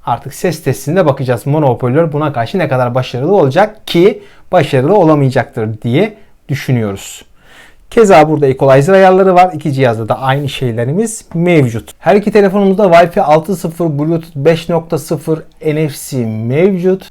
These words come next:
Evet, pil tarafına baktığımız zaman A elli iki S dört bin beş yüz miliamper pilde takılırken M elli iki beş bin miliamper pille geliyor.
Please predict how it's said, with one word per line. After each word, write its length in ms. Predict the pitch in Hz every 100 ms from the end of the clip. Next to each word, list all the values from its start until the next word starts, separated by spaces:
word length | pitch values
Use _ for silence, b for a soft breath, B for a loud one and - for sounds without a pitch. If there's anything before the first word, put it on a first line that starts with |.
| -
Evet, 340 | 165 127 _
pil 180 | - 214
tarafına 440 | 202 190 170 165
baktığımız 520 | 147 139 - 170 196 143
zaman 260 | 143 180 175
A 180 | 165 180
elli 340 | 175 165 160
iki 280 | 139 180 -
S 340 | 156 180 - -
dört 240 | 180 -
bin 160 | 151 156
beş 240 | 165 -
yüz 80 | 143
miliamper 640 | 143 151 143 139 151 131
pilde 300 | 139 135 135
takılırken 720 | 135 - 185 190 - 139 202 - _
M 200 | 196 180
elli 200 | 143 127
iki 220 | 131 214 180
beş 260 | 170 -
bin 80 | 151
miliamper 600 | 139 131 117 120 160 160
pille 500 | - 165 127 160 208
geliyor. 420 | 151 139 120 104